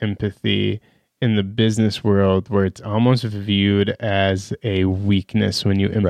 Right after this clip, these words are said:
Speaker 1: empathize with people.
Speaker 2: Right.
Speaker 1: And I haven't been in corporate settings a lot. I know you've been in there a lot more,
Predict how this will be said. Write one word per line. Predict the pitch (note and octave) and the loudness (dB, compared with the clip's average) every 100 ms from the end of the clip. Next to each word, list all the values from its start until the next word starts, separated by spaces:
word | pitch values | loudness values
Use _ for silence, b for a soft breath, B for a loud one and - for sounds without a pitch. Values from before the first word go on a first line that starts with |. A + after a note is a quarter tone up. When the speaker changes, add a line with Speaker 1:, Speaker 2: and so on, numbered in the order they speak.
| F#2 | 0
Speaker 1:
empathize | - F#2 F#2 | -2 -4 -4
with | G#2 F#2+ | -6 -8
people. | - G2 - G2 G#2+ | -6 -6 -6 -4 -2
Speaker 2:
Right. | E2 - - | -2 -4 -10
Speaker 1:
And | B2 | -4
I | B2+ | 0
haven't | F3+ F#3+ | 2 2
been | D3+ | 4
in | C3 A#2 | 2 0
corporate | - A2+ A#2 G#2+ | 0 0 -2 -2
settings | A#2 A2 A2 | -2 0 -2
a | A2 | 0
lot. | G#2+ G#2 | 0 0
I | G#2 | 2
know | A2 | 2
you've | A2+ A2+ A2 | 2 2 0
been | A2+ | 0
in | G#2+ G#2 | 2 0
there | G2+ | 0
a | G2+ | 0
lot | G2+ | 0
more, | G#2+ G#2+ | -2 -2